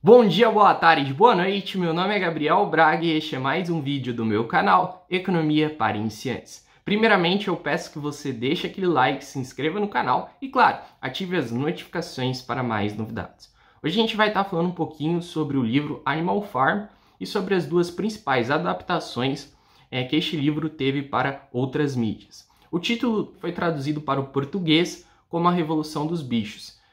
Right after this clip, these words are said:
É, como vocês podem perceber, não é uma tradução literal, porque uma tradução, é, literal seria Fazenda Animal ou Fazenda dos Animais. Mas A Revolução, é, dos Bichos, como é o título em português,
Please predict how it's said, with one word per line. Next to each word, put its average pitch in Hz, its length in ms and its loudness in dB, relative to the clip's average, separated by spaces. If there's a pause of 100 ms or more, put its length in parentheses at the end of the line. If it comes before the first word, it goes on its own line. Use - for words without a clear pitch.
(180)
É, 117 360 0
como 165 280 0
vocês 175 260 -6
podem 143 300 -2
perceber, 175 680 -2 (260)
não 185 200 0
é 151 80 0
uma 175 220 2
tradução 160 560 -4
literal, 160 720 -2
porque - 200 -10
uma 139 140 0
tradução, 135 680 -4 (180)
é, 117 100 -6
literal 160 460 2
seria 165 320 -2
Fazenda 139 600 -4
Animal 123 520 -2
ou 101 80 -4
Fazenda 117 520 -2
dos 117 280 -4
Animais. 127 680 -4 (840)
Mas 160 400 4
A 190 60 -2
Revolução, 170 720 -2 (340)
é, 120 320 0
dos 139 280 0
Bichos, 170 360 -4
como 107 220 -8
é 107 60 -4
o 104 60 -6
título 113 300 -8
em 117 80 -6
português, 175 800 -2